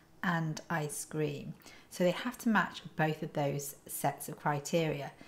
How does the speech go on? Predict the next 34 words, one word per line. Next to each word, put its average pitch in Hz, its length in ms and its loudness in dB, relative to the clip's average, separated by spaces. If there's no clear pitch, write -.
In 226 80 8
order 285 180 6
to 269 140 -4
do 240 240 6
that, 160 200 2
you 170 100 2
need 196 160 4
to - 100 -6
come 208 180 2
down 175 260 2
to 170 280 -2
narrow 151 500 0
audience, 151 500 2
and 147 80 0
that's - 180 -2
what 135 120 2
we're 165 60 -2
doing. 156 340 2
We're - 160 0
going 156 100 0
to - 140 -6
narrow 143 240 -2
the 151 140 -4
audience 143 380 -4
down. 156 380 6
So 180 240 6
we 175 100 4
simply 170 600 0
type 170 380 0
in 147 240 0
ice 170 300 -4
cream. 147 400 -4
Then 202 240 6
we 175 360 0